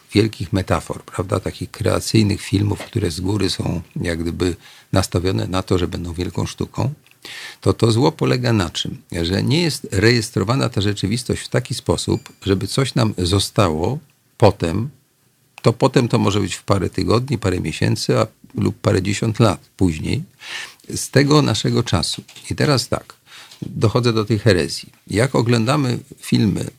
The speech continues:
na przykład Leni Riefenstahl, gloryfikujące nazizm, Hitlera, prawda? Czy nawet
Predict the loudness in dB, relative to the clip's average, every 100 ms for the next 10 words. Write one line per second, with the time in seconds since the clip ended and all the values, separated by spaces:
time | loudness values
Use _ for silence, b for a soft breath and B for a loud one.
0 | 0 0 0 -2 -2 -10 -4 0 2 2
1 | 2 0 -2 -4 -4 -6 -10 -16 _ -2
2 | 6 6 6 2 -2 2 2 2 0 0
3 | 0 0 -2 2 2 2 -4 -10 -8 -2
4 | 0 2 0 -2 -6 -4 0 0 0 -4
5 | _ _ B B B B 2 4 6 4
6 | 2 -4 -8